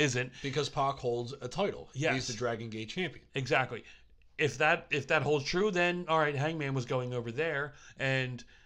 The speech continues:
Speaker 1: the, the Bucks hold the A A A titles. They're not gonna hold on to them in A E W. They're probably gonna give them back to the Lucha Brothers.
Speaker 2: Who are also in A E W.
Speaker 1: No, I know, but they also work with A A A as well.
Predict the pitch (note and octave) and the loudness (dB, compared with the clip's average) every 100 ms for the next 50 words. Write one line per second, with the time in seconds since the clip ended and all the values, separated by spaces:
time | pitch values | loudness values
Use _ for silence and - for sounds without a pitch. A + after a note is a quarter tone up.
0 | - - C3+ C3 C3 C3+ E3 A#2 E3 E3 | -20 -12 -4 -4 -4 -2 -2 4 4 4
1 | D#3 D3 C#3 C3+ C3 C3+ C3 B2+ A#2+ C#3+ | 2 2 2 0 0 0 0 -2 -4 -2
2 | C#3 B2+ B2 B2+ D3 D3 C#3 A#2 B2+ B2+ | -2 -2 -2 -4 -4 -2 -4 -4 -4 -2
3 | B2 A#2 A2+ A#2 A2+ A#2 A#2 G#2+ G#2+ G#2 | -2 -2 -4 -4 -6 -8 -8 -6 -8 -6
4 | A2+ A2+ A#2 A#2 A2+ - E3 D#3+ C3+ B2+ | -6 -4 -6 -6 -8 -4 -2 -2 -2 -4
5 | B2 A#2 A#2 A#2+ A#2+ B2 A#2 C#3 C#3 A2+ | -4 -4 -2 -2 -2 -6 -6 -6 -4 -4
6 | A2+ B2+ C3 C#3 C3 B2 C#3+ C#3 C#3+ B2+ | -4 -6 -4 2 2 2 0 0 0 -2
7 | - C3+ D3 C3 D3+ C#3 C3+ C#3 A2+ F#2 | -2 -4 -4 -4 -4 -2 0 0 -2 -6
8 | A#2 - - - C3+ F#3 E3+ E3+ F3 C#3+ | -10 -14 -12 -8 2 6 6 6 4 4
9 | C3 E3 D3+ D3 C3+ D#3+ C#3+ C3 C3 B2 | 2 2 2 2 2 4 4 4 -2 0
10 | C#3 C#3+ - B2 C3 B2+ B2 C#3+ C#3+ A#2 | 2 4 2 -2 -2 0 0 0 0 -2
11 | A2+ D3 C3+ F#2+ | -2 -2 -2 -6